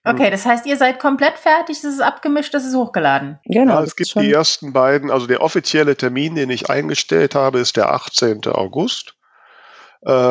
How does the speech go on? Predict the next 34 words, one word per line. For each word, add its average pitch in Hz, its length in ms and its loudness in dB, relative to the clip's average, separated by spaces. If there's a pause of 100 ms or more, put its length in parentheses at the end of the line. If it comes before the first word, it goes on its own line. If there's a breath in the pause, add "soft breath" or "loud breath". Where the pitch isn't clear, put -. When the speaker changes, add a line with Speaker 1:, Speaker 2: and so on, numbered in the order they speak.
Speaker 2:
Ähm, 123 100 -4
Speaker 1:
ist 123 140 -6
ja 214 100 4
bevor 214 380 0
der 214 140 2
Podcast - 720 -4
rauskommt. 165 380 -6
Speaker 2:
ja, 120 360 2
guck - 280 -2
mal, 101 240 2
ne? 170 160 4
Geschickt, 453 720 2
Speaker 1:
Ah! 440 100 4
Speaker 2:
geschickt. 427 840 -2 (340 loud breath)
Also, 139 360 2
ne? 208 280 0
Speaker 1:
<laughs> 247 140 -2
Speaker 2:
Also 139 160 -4
das 131 160 -2
heißt, 147 300 -2
dass 127 120 2
es 131 180 -2
am 127 260 -2
neunzehnten, 151 760 0
wenn 127 160 0
der 127 120 2
Podcast 135 500 -2
offiziell 127 480 -2
rauskommt, 117 640 -4 (500 loud breath)
dann 123 360 0 (500)
Speaker 1:
Haben's 202 240 -4
schon 214 120 -2
alle 151 160 -2
Speaker 2:
verfügbar - 100 0